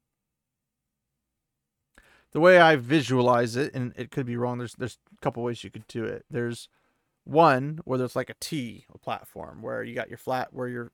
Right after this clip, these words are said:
foot is, and then you got the, this long platform, uh, s-, up and down in the middle, almost like a mini stilt,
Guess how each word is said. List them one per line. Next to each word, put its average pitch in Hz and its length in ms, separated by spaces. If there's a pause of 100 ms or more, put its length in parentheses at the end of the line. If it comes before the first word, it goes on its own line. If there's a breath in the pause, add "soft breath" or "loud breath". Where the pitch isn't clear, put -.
(120)
foot 190 300
is, 180 380
and 127 120
then 127 100
you 123 80
got 127 180
the, 120 120 (260)
this - 320 (300)
long 127 360
platform, 123 720 (720)
uh, 85 360 (280)
s-, - 200
up 135 140
and 120 120
down 117 540 (420)
in 127 140
the 123 80
middle, 135 560 (300)
almost 120 240
like 123 100
a 120 80
mini 131 220
stilt, - 460